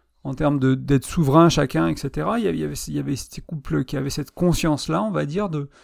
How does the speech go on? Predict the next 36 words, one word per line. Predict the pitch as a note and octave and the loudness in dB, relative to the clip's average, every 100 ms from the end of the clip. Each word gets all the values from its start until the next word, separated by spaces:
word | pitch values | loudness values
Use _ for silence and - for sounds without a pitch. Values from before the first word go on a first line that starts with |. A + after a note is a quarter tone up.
| _ - _ _ - | _ -20 _ _ -4
de, | C#3 | -4
de, | C3+ C#3 | -2 -2
de | C#3 | -4
ce | - | -4
piège-là | C#3+ - F#3 C#3+ E3+ F3 | -2 4 6 6 2 2
que | D3+ | -2
peut | D3+ | -4
être | C#3+ | -4
la | C#3+ | -2
relation | C3 C#3 C3+ D#3 | -2 -2 -2 -2
de | C#3 | -2
couple | - D#3+ D#3 C#3 | -6 -8 -4 -4
sur | - D3 | -2 -2
la | C#3+ | -2
durée | C3 C#3 C#3+ E3 F3 | 0 2 4 6 6
ou | D3+ | 4
un | C#3 | 0
engagement | C#3 C3 B2+ D3 | 0 0 0 -2
fort | - - | -2 -4
comme | D#3 C#3+ | -4 -4
le | |
mariage, | C#3 C#3 D#3+ G3+ F#3+ E3 | -4 -4 -2 -4 -4 -4
et | E3 | -2
malgré | A3 F#3+ D#3+ | -2 -2 -2
ça, | - E3 G3 | -2 -4 -4
il | E3 | -2
tombait | E3 E3 D#3 | 0 0 0
dedans | C3+ D#3+ F3+ | 2 2 0
plus | - E3+ E3 | -4 -4 0
ou | |
moins | D#3 D3 | 2 2
inconsciemment | D3 D3+ D3+ D3 E3+ E3+ | 0 -4 -2 0 0 0
et | |
souvent | - D#3 D3+ D#3 | -2 -2 -2 -2
très | D#3+ D3+ | -4 -4
inconsciemment. | C#3 D3+ D3+ C#3 E3+ | -4 -6 -6 -8 -8